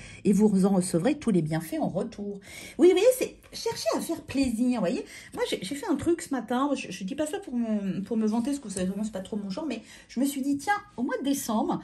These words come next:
en plus du challenge gratitude, je vais essayer chaque jour de faire plaisir à quelqu'un. » C'est pas simple, hein,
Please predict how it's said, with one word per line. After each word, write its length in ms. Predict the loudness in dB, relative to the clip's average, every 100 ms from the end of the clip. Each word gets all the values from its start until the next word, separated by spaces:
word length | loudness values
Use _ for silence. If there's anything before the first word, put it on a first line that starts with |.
| -6
en 120 | -2 -2
plus 360 | 2 4 4
du 140 | 2 0
challenge 400 | 2 4 2 2
gratitude, 720 | -2 -2 -2 -2 0 0 0 0
je 100 | -2
vais 80 |
essayer 420 | -2 -2 0 0 0
chaque 240 | -2 -4
jour 280 | -2 -4 -4
de 160 | -4
faire 260 | -4 -4 -6
plaisir 340 | -2 -2 -2
à 60 | -4
quelqu'un. » 320 | -4 -8 -10 -20 _ _ -20 -20 -20
C'est 140 | -10 -2
pas 120 | -2
simple, 360 | 0 -4 -4
hein, 160 | -8 -10